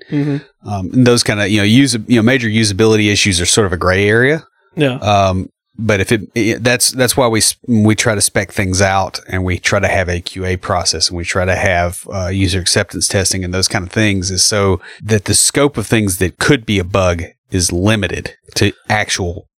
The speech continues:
Speaker 2: things that break the app, not just open-ended.
Speaker 1: The, the other thing I've seen is where Q A tries to use, well,
Speaker 2: They try to lord it over the developers
Speaker 1: Oh, they,
Speaker 2: sometimes.
Speaker 1: they
Speaker 2: There's not
Speaker 1: do.
Speaker 2: a, there's not a better way to put that.
Speaker 1: I have, I have literally heard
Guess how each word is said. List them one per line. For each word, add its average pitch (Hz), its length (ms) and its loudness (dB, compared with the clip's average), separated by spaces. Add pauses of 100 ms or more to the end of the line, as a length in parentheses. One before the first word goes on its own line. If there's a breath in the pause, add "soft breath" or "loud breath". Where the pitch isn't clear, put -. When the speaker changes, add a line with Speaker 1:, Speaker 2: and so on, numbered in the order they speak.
(140)
Speaker 2:
things 95 220 -2
that 87 60 -4
break 82 260 -2
the 80 140 0
app, 82 240 -4
not 92 200 -2
just 85 220 -2
open-ended. 82 640 -6
Speaker 1:
The, 156 300 4
the 165 100 2
other 156 120 2
thing 147 180 -2
I've 135 100 -2
seen 135 220 0
is 127 160 -6
where 131 160 -2
Q 139 360 0
A 131 220 0
tries 127 600 -4
to 127 440 -4 (320 soft breath)
use, 139 640 0 (340)
well, 147 300 2 (220)
Speaker 2:
They 196 120 4
try 240 220 2
to 170 80 2
lord 143 240 4
it 110 100 2
over 107 300 2
the 90 80 2
developers 90 480 0
Speaker 1:
Oh, - 40 4
they, 202 60 2
Speaker 2:
sometimes. 156 440 0
Speaker 1:
they 139 60 4
Speaker 2:
There's 135 120 0
not 151 140 2
Speaker 1:
do. 127 120 -4
Speaker 2:
a, - 20 -14
there's 135 300 0
not 160 100 2
a 127 40 -6
better 117 180 2
way 104 140 2
to 92 80 -2
put - 240 0
that. 156 60 0
Speaker 1:
I 185 60 0
have, 175 140 2
I 185 140 0
have 160 180 0
literally 160 640 4
heard 135 720 0